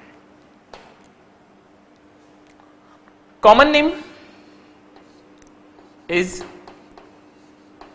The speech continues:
acetylene, common name is acetylene, most टाइम पे है, ध्यान रखिएगा।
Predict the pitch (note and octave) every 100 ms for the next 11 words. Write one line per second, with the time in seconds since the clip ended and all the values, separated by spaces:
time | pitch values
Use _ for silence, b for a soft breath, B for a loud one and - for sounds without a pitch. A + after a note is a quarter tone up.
0 | - E3 E3+ G3+ A#3 B3+ F4+ - - -
1 | - - - - - - - - - -
2 | - - - - - - G3 G#3 A3+ A3+
3 | A#3 A#3 - E3+ - - D3+ G#2+ G2+ -
4 | E3 G#3 - G3+ G#3 A3+ B3 E4+ - -
5 | - - F3+ C#3+ C#3 A#2